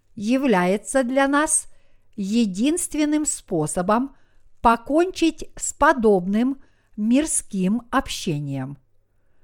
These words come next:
Существует еще один пример –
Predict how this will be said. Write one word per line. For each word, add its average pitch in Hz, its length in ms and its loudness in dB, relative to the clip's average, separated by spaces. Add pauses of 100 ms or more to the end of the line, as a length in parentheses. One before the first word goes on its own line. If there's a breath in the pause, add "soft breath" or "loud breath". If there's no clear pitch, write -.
(340)
Существует 320 1120 0
еще 247 560 2
один 226 340 0
пример – 277 560 0